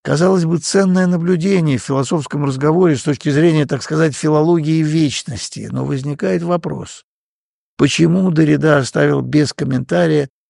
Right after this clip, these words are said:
тонкое замечание русского философа? Думаю, что это был безмолвный совет думать вперёд, отбрасывать ради достижения истины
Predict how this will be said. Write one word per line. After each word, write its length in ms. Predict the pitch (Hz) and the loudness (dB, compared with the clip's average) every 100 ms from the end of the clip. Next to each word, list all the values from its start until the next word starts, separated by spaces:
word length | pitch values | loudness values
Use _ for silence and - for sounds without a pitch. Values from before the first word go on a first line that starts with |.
| _ | _
тонкое 420 | 151 147 135 143 | 0 0 2 0
замечание 640 | 123 131 135 - 143 135 131 | 0 -2 -2 -4 -4 -2 -4
русского 420 | 127 - - 147 | -4 -8 -8 -8
философа? 640 | - 67 62 - - - _ _ _ _ _ _ _ _ - | -6 -6 -8 -10 -14 -18 _ _ _ _ _ _ _ _ 0
Думаю, 320 | 175 190 185 | 2 4 2
что 140 | - | 2
это 100 | 180 | 2
был 220 | 170 185 | 2 2
безмолвный 680 | 151 160 147 175 185 165 165 | 2 0 2 2 2 2 0
совет 460 | - 151 160 160 135 | 2 2 4 2 0
думать 320 | 170 160 147 | 0 0 -4
вперёд, 680 | - - 160 143 113 - - _ _ _ | -2 0 2 2 -2 -14 -20 _ _ _
отбрасывать 1000 | 147 131 123 160 185 151 147 139 113 - | -4 -2 2 2 2 0 0 0 -2 -8
ради 320 | - 147 143 | -4 0 0
достижения 800 | 135 135 - 143 147 156 143 131 | 0 -2 -2 -2 0 0 0 0
истины 680 | 185 190 160 - 143 120 | 0 0 0 -2 -2 -2